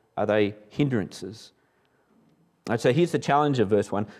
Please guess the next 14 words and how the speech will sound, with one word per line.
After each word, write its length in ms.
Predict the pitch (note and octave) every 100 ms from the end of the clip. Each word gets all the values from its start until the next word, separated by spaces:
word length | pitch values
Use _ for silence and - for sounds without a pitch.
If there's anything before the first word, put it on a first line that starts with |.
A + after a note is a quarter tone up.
| - -
Don't 260 | D#3+ G#3
just 240 | A3+ G#3+ G3+
ask, 240 | C3+ C3
"Why 320 | C3 - D3+
can't 300 | D#3 D3 C#3+
I 80 | B2+
have 300 | - B2 A#2
that 180 | G#2+ G#2
or 120 | G#2+
be 300 | G#2 A#2+ B2
that 220 | A2+ G2+
or 160 | G2 G2
do 240 | G#2+ A2
that?" 260 | E2+ D2+